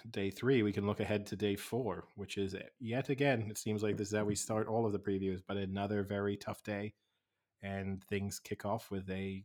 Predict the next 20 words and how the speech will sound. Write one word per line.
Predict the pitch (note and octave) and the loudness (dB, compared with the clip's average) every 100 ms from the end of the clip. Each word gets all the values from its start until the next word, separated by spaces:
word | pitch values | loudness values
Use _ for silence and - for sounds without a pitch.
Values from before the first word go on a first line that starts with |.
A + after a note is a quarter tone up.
| - | -8
tough | G#2+ - | -8 -4
race | G#2 C#3+ - - - | 0 0 -2 -10 -10
with | F2+ | -6
the | F#2+ | -2
Albany | G2+ G2+ F2+ | 0 0 -4
Stakes | - E2 E2+ - - _ _ _ _ _ _ | -6 -10 -12 -12 -14 _ _ _ _ _ _
over | F#2+ F#2 F2+ F2+ | -8 -6 -4 -4
six | - F2+ - | -6 -8 -8
furlongs. | - A2+ B2 A#2+ B2 - - _ _ _ _ _ _ _ _ _ | -2 2 2 2 -2 -6 -10 _ _ _ _ _ _ _ _ _
Obviously, | F#2+ F#2+ - | -12 -8 -6
question | G2 - G2+ - G2 | -4 -2 -2 -2 0
marks | F#2+ F#2+ | 0 -2
still | - G#2+ | -2 0
remain. | G2 F#2+ G#2 G2+ F#2+ - | 2 4 4 4 0 -2
Yesterday, | G2 - G2 F#2+ | -2 2 2 2
when | F#2+ | 0
we | F#2 | -2
did | G2 F#2 | 0 2
the, | F#2 F#2 - - | 2 -2 -6 -12
the | F#2+ F2+ F#2 | -6 -4 -4